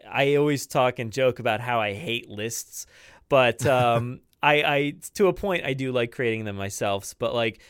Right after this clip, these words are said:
Speaker 1: myself. But, um, Aaron Beyer, he said Jurassic Park, The Lost World, Jurassic World, Fallen Kingdom, Jurassic Park three. So, yeah, it's
Speaker 2: That's
Speaker 1: interesting.
Speaker 2: probably, probably what a lot of people out there think. Uh, maybe
Speaker 1: Yeah.
Speaker 2: switch two and three, and,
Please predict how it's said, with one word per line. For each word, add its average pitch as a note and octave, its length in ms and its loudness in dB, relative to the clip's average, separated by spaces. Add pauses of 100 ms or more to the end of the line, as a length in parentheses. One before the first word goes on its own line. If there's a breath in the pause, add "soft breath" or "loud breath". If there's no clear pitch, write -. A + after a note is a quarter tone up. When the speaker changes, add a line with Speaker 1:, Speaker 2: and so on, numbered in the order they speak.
(140 loud breath)
Speaker 1:
myself. G#2+ 480 -4
But, A2+ 260 0
um, A2 280 -2
Aaron B2+ 460 -2
Beyer, A2+ 440 2
he B2 160 -6
said A2 320 -4
Jurassic A2 420 -4
Park, G#2+ 300 -4
The A2+ 100 -10
Lost G#2 300 -4
World, G2+ 300 -4
Jurassic G2 340 -8
World, G2+ 300 -6
Fallen G2+ 340 -10
Kingdom, G2 320 -10
Jurassic F#2+ 380 -10
Park G#2 180 -8
three. C#3+ 320 -6 (380 loud breath)
So, C3+ 480 4 (400)
yeah, F3 140 -2
it's B2+ 80 -4
Speaker 2:
That's D#3 120 0
Speaker 1:
interesting. D#3+ 380 2
Speaker 2:
probably, A#2+ 320 -2 (420)
probably C#3 480 -4
what G#2+ 220 -6
a A2 40 -6
lot A2 240 -6
of A2+ 140 -8
people G2+ 320 -10
out G2+ 180 -10
there G2 280 -10 (180)
think. G#2 260 -12
Uh, A2 280 -10
maybe C3 240 -2
Speaker 1:
Yeah. A#2+ 300 -2
Speaker 2:
switch - 380 -6
two B2 220 0
and A2 160 0
three, G2 460 -4 (240)
and, G2+ 420 -10